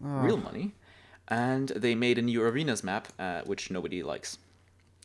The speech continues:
Speaker 2: Because nobody plays arenas, and it's a shit game mode, and nobody likes it.
Speaker 1: Yeah.
Speaker 2: Um, so, and, and, and with all these new, um, events, you have this, uh, progress tracker. So you can do, um, challenges to get,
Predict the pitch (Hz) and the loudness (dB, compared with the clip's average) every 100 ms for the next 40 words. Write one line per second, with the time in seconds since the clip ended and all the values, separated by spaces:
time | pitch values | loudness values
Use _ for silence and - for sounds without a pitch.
0 | - 98 - 92 98 92 - - - 120 | -12 -8 -6 -4 -2 -4 -6 -8 -6 -4
1 | 170 175 - 90 90 98 - 104 95 98 | -2 -4 -6 -10 -10 -6 -4 -2 -4 -4
2 | 92 - - 82 85 - - - 78 - | -6 -8 -12 -12 -12 -14 -12 -10 -10 -10
3 | - - - - - 131 120 120 110 101 | -16 -18 -16 -12 0 6 8 8 8 6
4 | 95 - - - - _ - _ - - | 0 -6 -16 -20 -20 _ -20 _ -12 -2
5 | - 117 - 123 110 117 117 120 117 - | 6 6 8 4 4 0 0 0 0 -2
6 | 113 120 - 139 143 131 120 113 110 107 | -4 -4 0 0 2 0 0 0 0 0
7 | 104 98 - - - 95 92 90 90 - | 0 -2 -8 -10 -2 0 0 -4 -10 -14
8 | _ _ _ _ - - - - 208 - | _ _ _ _ -20 -20 -12 -4 -2 -2
9 | 87 - - - - 95 95 95 95 85 | -2 -6 -6 -10 -8 -4 -4 -6 -6 -4
10 | - - - 90 - - 143 107 - - | -6 -8 -8 -8 -2 0 2 0 -4 -8
11 | - - - 85 98 92 107 101 92 - | -10 -12 -10 -8 -6 0 2 2 0 -10
12 | - - - 82 87 90 87 90 - - | -18 -20 -14 -8 -8 -8 -10 -12 -10 -4
13 | 107 113 143 170 269 - - - - _ | 0 0 0 -2 -2 -6 -12 -20 -20 _
14 | - 101 92 107 92 - - | -4 -4 -2 0 0 -2 -8